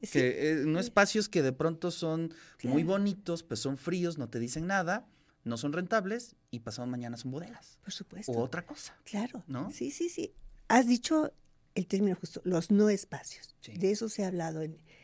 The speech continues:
Speaker 1: en el libro este de La ciudad como paisaje.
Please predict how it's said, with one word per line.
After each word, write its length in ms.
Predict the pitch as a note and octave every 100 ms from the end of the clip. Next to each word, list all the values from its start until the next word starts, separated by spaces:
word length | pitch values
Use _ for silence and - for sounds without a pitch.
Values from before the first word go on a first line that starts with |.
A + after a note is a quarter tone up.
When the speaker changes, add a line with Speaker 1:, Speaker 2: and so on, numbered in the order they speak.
| - - -
Speaker 1:
en 120 | G3+
el 100 | F3
libro 320 | F3+ F3+ F3+
este 400 | E3+ E3 - F#3
de 260 | F#3+ F3+ - -
La 120 | F#3
ciudad 240 | - E3+ D#3
como 220 | D#3+ D#3+
paisaje. 560 | D#3+ E3+ - - -